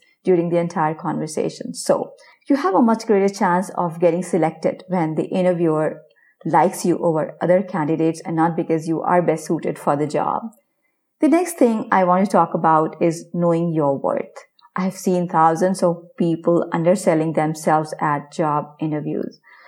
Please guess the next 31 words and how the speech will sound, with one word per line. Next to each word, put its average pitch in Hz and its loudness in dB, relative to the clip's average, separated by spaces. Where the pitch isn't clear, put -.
So - 0
when 349 2
people 247 4
are 202 2
asked 185 4
about 170 4
their 170 4
salary 175 4
expectations, 165 0
they 170 4
would 160 0
most 175 2
of 170 2
the 170 2
time 160 0
say, - 0
"As 165 0
per - 0
industry 165 0
standards, 156 0
according 165 2
to 165 0
the 156 2
company 156 -2
policy, 156 0
it's - -4
negotiable." 165 0
Sounds 185 -2
familiar? 170 2
The 208 2
f-, - -10